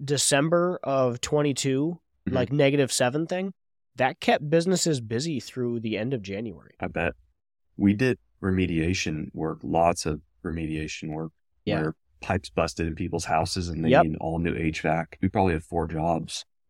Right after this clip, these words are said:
Speaker 2: that were
Speaker 1: Oh,
Speaker 2: like
Speaker 1: yeah,
Speaker 2: that.
Speaker 1: it's a thing. It,
Speaker 2: Full
Speaker 1: this type of
Speaker 2: Yeah.
Speaker 1: weather is, it's perfect timing for us 'cause February we usually slow down. So this is gonna keep
Speaker 2: Mm-hmm.
Speaker 1: us rolling into February.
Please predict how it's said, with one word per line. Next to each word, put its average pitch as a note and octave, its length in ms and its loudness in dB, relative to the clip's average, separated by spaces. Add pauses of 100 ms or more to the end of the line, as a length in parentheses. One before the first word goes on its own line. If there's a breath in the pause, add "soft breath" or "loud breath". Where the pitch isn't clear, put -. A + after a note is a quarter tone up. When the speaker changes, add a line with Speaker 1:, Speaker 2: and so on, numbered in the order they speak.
(160)
Speaker 2:
that - 120 -6
were - 80 -2
Speaker 1:
Oh, D#3+ 60 -2
Speaker 2:
like D3+ 140 4
Speaker 1:
yeah, D3 200 6
Speaker 2:
that. - 60 -4
Speaker 1:
it's C3 140 -2
a F#3 80 6
thing. G2 300 8
It, E2+ 120 2
Speaker 2:
Full D#2+ 120 0 (240)
Speaker 1:
this E3+ 200 6
type F#3+ 200 6
of E3 80 4
Speaker 2:
Yeah. C3 60 2
Speaker 1:
weather C3+ 340 6
is, A2 340 -2 (280)
it's C#3+ 160 0
perfect F3+ 460 2
timing C#3+ 340 0
for B2 200 -2
us C#3 160 2
'cause - 160 -4
February C3 440 -2
we G#2+ 140 -4
usually A2+ 280 -4
slow G#2 240 -6
down. G#2+ 360 -6 (400)
So B2+ 160 -2
this B2+ 200 0
is C3+ 60 -2
gonna A2 180 0
keep F#2+ 220 -2
Speaker 2:
Mm-hmm. A2 80 0
Speaker 1:
us G2+ 120 -2
rolling G#2+ 420 -2
into G2+ 200 -8
February. G2+ 460 -12